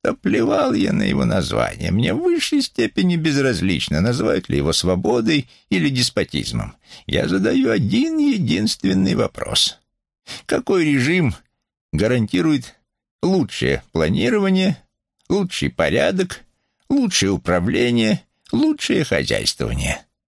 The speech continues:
Требовать от правительства большего, требовать от него справедливости и счастья,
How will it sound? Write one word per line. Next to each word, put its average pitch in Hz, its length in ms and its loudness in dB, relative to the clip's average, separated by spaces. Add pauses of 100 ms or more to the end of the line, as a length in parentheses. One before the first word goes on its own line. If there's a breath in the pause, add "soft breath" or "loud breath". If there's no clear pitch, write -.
(400 loud breath)
Требовать - 480 0
от 107 120 -2
правительства 113 720 0 (260)
большего, 131 840 0 (360)
требовать 113 440 0
от - 100 -4
него 113 320 0 (160 soft breath)
справедливости 127 1000 0
и 82 100 2
счастья, - 760 0